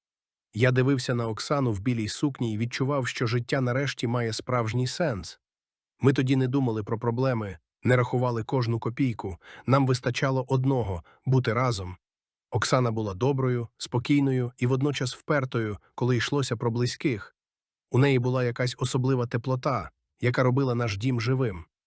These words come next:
Навіть у перші роки, коли ми жили у маленькій орендованій кімнатці з одним вікном і старим диваном, я почувався найбагатшою людиною у світі.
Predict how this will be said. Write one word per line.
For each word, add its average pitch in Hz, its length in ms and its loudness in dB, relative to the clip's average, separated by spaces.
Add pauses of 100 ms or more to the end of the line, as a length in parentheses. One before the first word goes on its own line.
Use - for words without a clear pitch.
(380)
Навіть 127 300 4
у 131 60 2
перші 135 360 0
роки, 131 320 0
коли 123 220 0
ми 120 120 2
жили 123 220 2
у 123 100 -2
маленькій 120 460 -2
орендованій 117 640 -2
кімнатці 123 600 -2
з 104 80 -4
одним 117 300 0
вікном 127 500 -2
і 131 80 -2
старим 131 380 0
диваном, 110 560 -2 (420)
я 151 140 4
почувався 170 520 0
найбагатшою 139 800 -2
людиною 120 500 -2
у 117 100 -4
світі. 104 540 -4